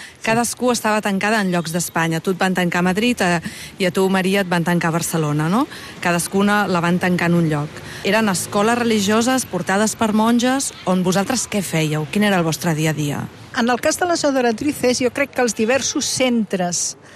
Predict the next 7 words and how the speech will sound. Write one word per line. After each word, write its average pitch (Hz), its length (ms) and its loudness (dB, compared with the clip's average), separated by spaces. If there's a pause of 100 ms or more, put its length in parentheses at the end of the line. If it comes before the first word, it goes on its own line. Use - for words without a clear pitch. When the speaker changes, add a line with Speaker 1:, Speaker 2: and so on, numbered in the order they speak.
(300)
Speaker 2:
d'aquesta 202 520 -2
congregació, 220 960 0 (180)
eh, 208 400 0
combinaven 208 840 0
una 233 180 0
escola 208 340 -4
externa 247 640 -4